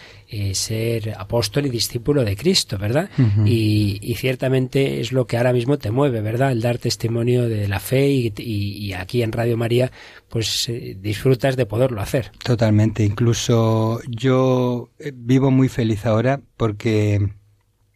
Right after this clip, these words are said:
Speaker 2: sé que mi trabajo es evangelizar, intentar evangelizar.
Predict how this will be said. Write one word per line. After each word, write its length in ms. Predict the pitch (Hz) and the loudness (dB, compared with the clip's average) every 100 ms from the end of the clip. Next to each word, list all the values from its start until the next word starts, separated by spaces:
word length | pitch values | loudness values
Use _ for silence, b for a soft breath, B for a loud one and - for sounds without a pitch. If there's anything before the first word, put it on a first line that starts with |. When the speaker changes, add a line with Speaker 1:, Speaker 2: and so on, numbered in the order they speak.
| - - | -20 -12
Speaker 2:
sé 260 | - 120 110 | -4 -2 0
que 140 | 127 | 0
mi 240 | 120 120 120 | 2 2 0
trabajo 580 | 117 107 113 - 127 B B B B - | -2 -2 -2 -4 -8 B B B B -6
es 200 | 113 - | -4 -2
evangelizar, 840 | 113 101 - 107 87 - 98 85 _ _ _ - | -2 -4 -4 -6 -4 -2 -4 -4 _ _ _ -10
intentar 540 | 110 104 98 123 123 | -8 -6 -6 -4 -4
evangelizar. 760 | 120 110 107 101 98 107 98 | -4 -6 -6 -8 -6 -6 -6